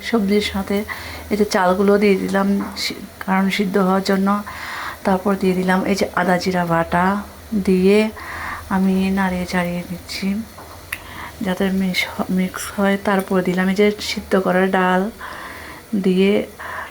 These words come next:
আরও ভালোভাবে একটু ফুটিয়ে নিব। তো ভালোভাবে ফুটিয়ে আসলে আমি তার মধ্যে দিয়ে দিব এই যে কাঁচামরিচ, দুই ফালা করে রাখছি একটু জাল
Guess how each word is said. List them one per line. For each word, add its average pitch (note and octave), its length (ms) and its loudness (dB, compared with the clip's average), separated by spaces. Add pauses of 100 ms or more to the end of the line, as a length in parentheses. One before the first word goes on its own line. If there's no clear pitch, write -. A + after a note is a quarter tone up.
(140)
আরও F#3+ 140 4 (160)
ভালোভাবে G3+ 580 4
একটু G3+ 220 -4
ফুটিয়ে G3 460 -4
নিব। F#3+ 140 2 (1800)
তো C#4 100 2 (1080)
ভালোভাবে A#3 420 6 (140)
ফুটিয়ে B3 400 0 (100)
আসলে G#3 360 2 (560)
আমি G3+ 200 0
তার G3+ 200 4
মধ্যে F#3 320 2
দিয়ে F#3+ 280 2
দিব E3+ 180 -4 (320)
এই F#3+ 120 2
যে G3 140 -2
কাঁচামরিচ, F3 760 0 (560)
দুই F#3+ 200 6
ফালা G3 280 4
করে G3+ 220 6
রাখছি - 320 -4
একটু G3 200 -2
জাল F#3 140 2